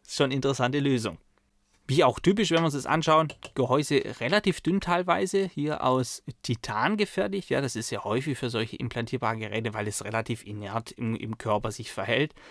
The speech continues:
Und diese Oberflächenbearbeitung, seht ihr hier, die ist so ein bisschen gestrahlt. Da gibt's auch verschiedenste Techniken, je nachdem, was man erreichen möchte. Und es ist auch eine eigene Wissenschaft für sich, wie man diese Oberflächen behandelt,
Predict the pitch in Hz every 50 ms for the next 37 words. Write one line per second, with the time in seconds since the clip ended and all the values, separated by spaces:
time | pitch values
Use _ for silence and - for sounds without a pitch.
0 | - - - - - _ - 120 120 120 120 120 123 135 165 196 208 185 - 156
1 | 139 139 131 - 85 110 113 127 143 147 139 135 120 - 123 - 160 147 139 175
2 | 180 185 170 151 - - 127 123 - - 120 113 123 120 - - 110 110 113 123
3 | - - - - - 110 117 143 160 151 127 - - - - - - 135 143 -
4 | - 135 120 - - 175 185 175 175 151 - - 135 - - 156 147 135 - 147
5 | 139 - - 139 131 123 120 127 139 147 135 127 127 - - 135 131 127 123 -
6 | - 120 - - 110 117 123 120 160 147 - 147 139 135 135 131 123 - - 127
7 | 120 117 113 110 113 117 113 - - 113 127 139 131 120 127 120 120 - 120 113
8 | - - 117 113 - 135 131 127 120 123 117 117 117 113 - - - 120 - -
9 | 117 113 120 113 117 110 104 107 110 127 131 123 -